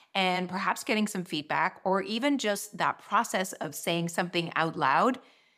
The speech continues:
can either give you more clarity, the clarity that you're missing, or make you realize that this fear is not founded and that you're using it as a form of procrastination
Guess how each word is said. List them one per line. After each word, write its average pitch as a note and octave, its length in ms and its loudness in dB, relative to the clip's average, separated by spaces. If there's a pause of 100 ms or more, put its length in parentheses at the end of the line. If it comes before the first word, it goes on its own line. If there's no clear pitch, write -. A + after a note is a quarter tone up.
(140)
can B3+ 120 0
either A3 280 0
give G3 220 0
you F3+ 140 0
more F#3 240 4
clarity, D3+ 640 0
the F#3+ 100 -4
clarity E3 360 2
that D3+ 120 -2
you're C#3+ 120 -2
missing, D3 520 -4 (280)
or F4 260 4
make A#3 300 2
you G3 160 -2
realize F#3 800 0
that D#3+ 260 0
this E3 220 -2
fear D#3+ 640 0
is E3+ 200 -2
not A3 600 2 (180)
founded D3+ 680 -4
and D#3+ 180 0
that D#3 360 2
you're F3 100 2
using G3 520 0
it D#3 260 0
as D3+ 220 0
a D3+ 40 -4
form D#3 380 -2
of D3 160 -2
procrastination F3+ 880 -2